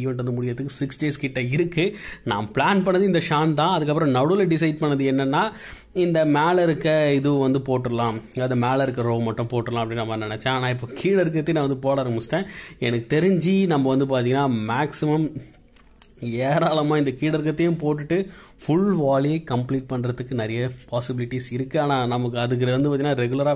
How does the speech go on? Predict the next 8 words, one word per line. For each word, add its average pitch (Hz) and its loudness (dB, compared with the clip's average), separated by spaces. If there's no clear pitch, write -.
விளையாடணும். 139 0
But 123 -4
எனக்கு 117 -2
தெரிஞ்சு 165 2
இந்த 135 0
ஒன் 139 2
வீக்கா 143 -4
கொஞ்சம், 117 -4